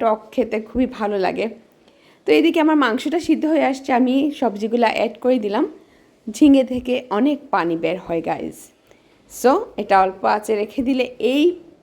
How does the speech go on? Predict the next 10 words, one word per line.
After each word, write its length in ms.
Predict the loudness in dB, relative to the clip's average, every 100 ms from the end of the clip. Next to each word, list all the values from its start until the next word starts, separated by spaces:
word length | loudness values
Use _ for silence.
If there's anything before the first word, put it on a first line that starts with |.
| -6
ঝিঙের 320 | 2 4 4 2
পানি 200 | 0 0 -2
দিয়েও 160 | 0 0 2
কিন্তু 280 | 0 2 0 -2 -12 -20 _ 0
মাংসটা 400 | 0 0 -2 -4 -4
সিদ্ধ 180 | -6 -4 -4
হয়ে 140 | -4 -2
যাবে। 180 | -4 -4 -10 -18 _ _ _ _ _ _ _ _ -4
So 120 | 0 0 2
এই 80 | 4